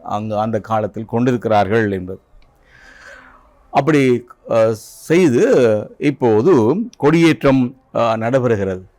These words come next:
எங்கே கொடியேற்றம் நடைபெறுகிறது என்று சொன்னால், கற்பகதரு கோட்டத்தில் கொடியேற்றம், அ, நடைபெறுகிறது. அ, துவஜ ஆரோகணம், அ,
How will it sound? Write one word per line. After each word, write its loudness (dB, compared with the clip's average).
எங்கே 2
கொடியேற்றம் 0
நடைபெறுகிறது -2
என்று -4
சொன்னால், -4
கற்பகதரு 0
கோட்டத்தில் -4
கொடியேற்றம், -4
அ, -4
நடைபெறுகிறது. -4
அ, -2
துவஜ 2
ஆரோகணம், -2
அ, -2